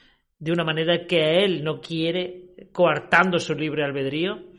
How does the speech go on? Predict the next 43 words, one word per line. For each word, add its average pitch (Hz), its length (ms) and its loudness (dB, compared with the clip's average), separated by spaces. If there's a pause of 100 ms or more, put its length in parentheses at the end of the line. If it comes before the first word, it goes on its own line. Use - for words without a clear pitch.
(140)
Si - 160 -4
el 160 80 2
hermano 170 340 2
maduro 196 300 4
le 175 80 2
hubiera 170 260 4
dado 160 200 2
el 156 100 -2
mismo 170 200 -2
consejo, 160 560 -2
aunque 151 360 -2
Jehová 143 500 -2
no 156 300 -2
se - 120 -8
lo 135 120 -4
hubiera 147 200 -2
impuesto, 131 680 -4 (400)
¿por 151 240 0
qué 196 100 0
lo 156 140 0
usa 135 200 -4
Jehová? 170 360 -4
Si - 120 -8
de 123 120 0
todas 160 260 2
maneras 143 420 -2
ya 156 120 2
lo 156 100 -2
hubiera 135 300 -2
hecho 127 240 -8
él. 180 300 -6 (2500)
Todas 165 220 -4
estas 160 180 -4
cosas 160 240 -6
me, 143 580 -8
no 143 100 -6
me 147 100 -4
dejan 143 300 -6
dormir 127 280 -6
bien 123 180 -8
por 120 140 -10
la 110 120 -10
noche. 107 320 -16